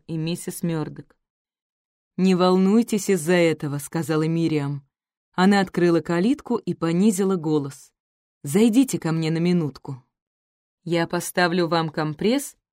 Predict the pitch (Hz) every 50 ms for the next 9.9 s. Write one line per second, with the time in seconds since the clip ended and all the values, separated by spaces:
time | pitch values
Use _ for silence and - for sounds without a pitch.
0 | _ _ - 185 175 175 175 170 156 151 196 233 233 - 196 196 190 175 - -
1 | 165 160 156 151 - - 156 151 - _ _ _ _ _ _ _ _ _ _ _
2 | 175 185 196 208 220 220 214 208 208 202 - - 294 302 294 - - - 208 185
3 | 170 - - - 175 170 165 160 - - - 170 165 160 160 156 151 151 - _
4 | _ _ _ _ _ _ _ _ _ - 170 190 190 190 - - 175 170 - -
5 | 196 196 185 170 - - - 170 170 160 147 - - 156 - 160 160 - - 185
6 | 185 185 185 - 180 - - - 175 160 - - 190 220 220 196 175 - - 160
7 | - - 156 - - 165 156 170 165 - - - 175 202 240 254 247 247 240 226
8 | 220 214 214 - _ 151 147 160 165 151 160 156 156 151 151 143 175 190 190 185
9 | 175 160 151 151 151 147 - - - - 156 151 147 139 139 143 147